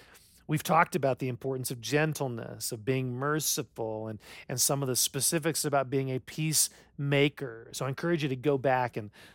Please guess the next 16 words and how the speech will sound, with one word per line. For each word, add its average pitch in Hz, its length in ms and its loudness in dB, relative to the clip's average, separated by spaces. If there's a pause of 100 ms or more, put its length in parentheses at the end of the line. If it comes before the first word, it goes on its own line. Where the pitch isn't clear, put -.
(120)
listen 139 380 4
again 123 400 -2
to 127 120 -4
those 117 360 -2 (240)
messages. 117 800 -4 (760)
Now, 170 100 0
there's 202 180 8
a 208 40 2
third 254 320 4
response 170 540 2
that 165 100 -2
Jesus 160 420 2
encourages 156 600 -2
us 139 140 -4
to 135 80 -2
have 127 580 -2